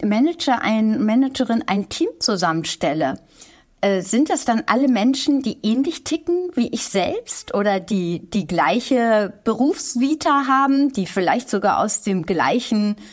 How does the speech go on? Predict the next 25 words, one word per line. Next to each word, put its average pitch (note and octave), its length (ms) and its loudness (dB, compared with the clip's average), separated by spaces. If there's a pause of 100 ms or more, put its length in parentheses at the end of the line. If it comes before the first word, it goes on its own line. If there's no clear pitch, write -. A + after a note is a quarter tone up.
(300)
sozialen G#3 680 0
Umfeld B3+ 600 -2
kommen? A3+ 360 2 (440)
Oder D#4 360 2
schaffe C4 360 0
ich D4+ 120 0
es D4+ 260 -2
dort A3+ 380 2
auch - 180 0
eine B3+ 140 2
Diversität A#3+ 800 0 (160)
abzubilden? - 1000 -6 (120)
Ne? A#3 220 2
Das A3+ 180 -2
kann A#3+ 180 2
ich C4+ 100 -2
jetzt A3+ 200 -2
von A3 160 0
außen A3+ 360 0
nicht G#3+ 180 -4
bei E3+ 100 2
jedem G#3+ 280 0
Einzelnen G3+ 580 0
so G3 120 -4
sehen. A3 400 2